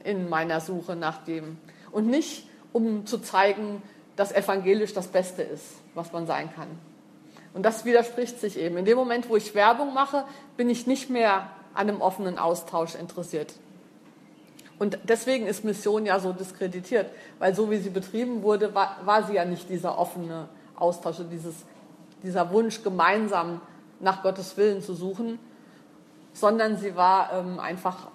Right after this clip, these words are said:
ähm, eine Herrschaftstradition. Ähm,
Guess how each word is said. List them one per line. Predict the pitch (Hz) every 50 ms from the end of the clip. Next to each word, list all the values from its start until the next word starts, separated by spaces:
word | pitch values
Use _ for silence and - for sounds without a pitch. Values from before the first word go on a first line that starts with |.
| -
ähm, | 170 175 175 175 180 180 180
eine | 185 180
Herrschaftstradition. | 180 180 170 185 - 202 170 - - - - - - - - - - - - - - - - - 151 156 160 156 - - - 151 156 147 143 160 - - - - - - - - - - - - - - - - - - - - - - - - - - - - - - - - - - - - -
Ähm, | 208 208 208 208